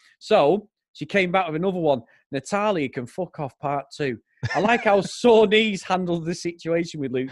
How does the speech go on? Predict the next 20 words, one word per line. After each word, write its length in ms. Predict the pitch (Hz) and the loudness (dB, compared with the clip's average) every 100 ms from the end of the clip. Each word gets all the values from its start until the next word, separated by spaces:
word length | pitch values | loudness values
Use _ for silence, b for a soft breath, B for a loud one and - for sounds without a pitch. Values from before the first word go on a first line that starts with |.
| 117 - | -10 -8
T. 220 | 131 120 | -10 -2
Her 140 | 151 156 175 | -2 0 -2
anger 280 | 196 175 | -2 -2
was 140 | 147 - | -6 -6
justified. 680 | 165 151 139 123 120 107 101 b b b 156 | -8 -8 -12 -6 -4 -4 -8 b b b -8
I 40 | |
think 180 | 247 220 | -6 -2
they 120 | 202 | -2
should 260 | - 233 202 | -2 0 0
have 140 | 180 | 0
had 140 | 202 196 | -4 -6
a 60 | |
conversation 720 | - 196 185 - 185 185 - | -4 -4 -4 -6 -6 -6 -8
in 60 | 131 | -6
the 100 | 123 | -6
hideaway 480 | 151 156 156 139 117 | -4 -4 -2 -2 -2
about 280 | 107 117 123 | -2 -8 -6
what 140 | 139 147 | -8 -6
they 140 | 143 | -6
were 180 | 135 | -6